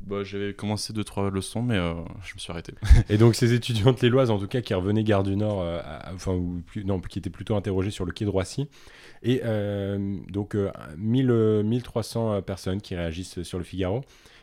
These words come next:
Speaker 2: Et je vais vous citer quelques exemples que j'ai beaucoup aimés. Valou Dumont qui nous dit : « Il faudrait peut-être les mettre quelques jours en quarantaine par précaution. » On va rate ces, ces commentaires de, sous le système de notes américain.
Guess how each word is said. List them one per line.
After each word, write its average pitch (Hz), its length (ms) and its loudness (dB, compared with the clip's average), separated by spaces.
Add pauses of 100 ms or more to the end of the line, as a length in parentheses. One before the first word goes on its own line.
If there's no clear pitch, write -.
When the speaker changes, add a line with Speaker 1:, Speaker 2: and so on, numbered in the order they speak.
(100)
Speaker 2:
Et 98 220 -2
je 87 60 -4
vais 98 80 0
vous 98 80 -2
citer 110 340 -4
quelques 120 800 4
exemples 110 340 0
que 92 140 0
j'ai 87 120 -2
beaucoup 98 220 -4
aimés. 98 240 0 (260)
Valou 151 460 4
Dumont 139 320 6
qui 117 160 0
nous 117 120 6
dit : « 123 160 0
Il 120 60 0
faudrait 120 220 4
peut-être - 380 0
les 110 160 2
mettre 120 320 2
quelques 143 260 2
jours 131 140 6
en 120 80 4
quarantaine 120 400 0
par 120 160 -4
précaution. » 127 520 -2 (1400)
On 110 100 0
va 113 200 6
rate 117 420 2
ces, 104 840 0
ces - 200 -6
commentaires 110 640 -2
de, 98 540 0
sous - 180 -10
le 98 60 -2
système 104 340 -4
de 101 80 0
notes 104 240 -2
américain. 101 560 -2